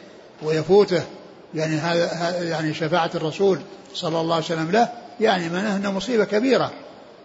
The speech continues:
كونه، إيه، إيه، لا يع-، لا يظفر بصلاة الرسول عليه صلى الله عليه وسلم بسبب هذا الدين الذي عليه. لكنه بعد ذلك كان عليه الصلاة والسلام يقول: "من ترك مالا فهو لورثته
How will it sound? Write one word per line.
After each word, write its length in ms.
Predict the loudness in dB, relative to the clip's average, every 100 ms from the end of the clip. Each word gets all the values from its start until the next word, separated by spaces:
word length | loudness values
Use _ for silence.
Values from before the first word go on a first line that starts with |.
| -6
كونه، 440 | 0 0 0 -4 -8 -10
إيه، 600 | -8 -6 -6 -8 -8 -12 -14 -20 -10
إيه، 300 | -4 -2 -2 -4 -6
لا 200 | -2 2
يع-، 320 | 2 0 0
لا 200 | 4 4
يظفر 260 | 4 2 0
بصلاة 360 | 0 0 -2
الرسول 360 | -2 -2 -2 -2
عليه 280 | 0 0 -2 -10 -18 -8
صلى 20 |
الله 140 | -4 -4
عليه 100 | -2
وسلم 180 | -2
بسبب 320 | -2 -2 -2 0
هذا 240 | 0 -2
الدين 320 | 0 0 -2 -6 -18 -20 -12 -4
الذي 260 | -2 0
عليه. 240 | 2 2 0 -4 -20 -20 -20 -8 0
لكنه 460 | 2 2 2 2
بعد 200 | 4 2
ذلك 540 | 2 2 0 2 2 2 -6 -18 -6 0
كان 180 | 0
عليه 320 | 0 0 0 0
الصلاة 140 | -2
والسلام 340 | -4 -2 -2
يقول: 240 | -2 0 0
"من 140 | 0
ترك 280 | 0 0 0
مالا 360 | -2 0 -2 -2
فهو 200 | -2 0
لورثته 440 | 0 0 2